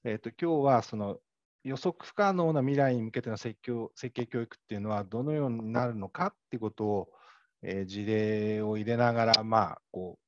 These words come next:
う、ランダムにお話をしてきたわけですけれども、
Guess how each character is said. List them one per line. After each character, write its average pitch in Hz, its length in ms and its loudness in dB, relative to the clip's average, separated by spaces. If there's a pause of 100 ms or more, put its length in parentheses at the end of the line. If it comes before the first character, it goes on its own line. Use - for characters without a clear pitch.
(220)
う、 117 60 -6
ラ 117 100 0
ン 113 80 -4
ダ 95 100 -4
ム 87 60 -10
に 87 80 -10
お - 40 -12
話 95 320 -8
を - 40 -12
し - 100 -14
て 98 100 -14
き - 80 -20
た 104 120 -4
わ 90 80 -6
け 90 120 -16
で 85 100 -14
す - 100 -18
け 87 100 -12
れ 85 80 -10
ど 87 100 -14
も、 98 300 -8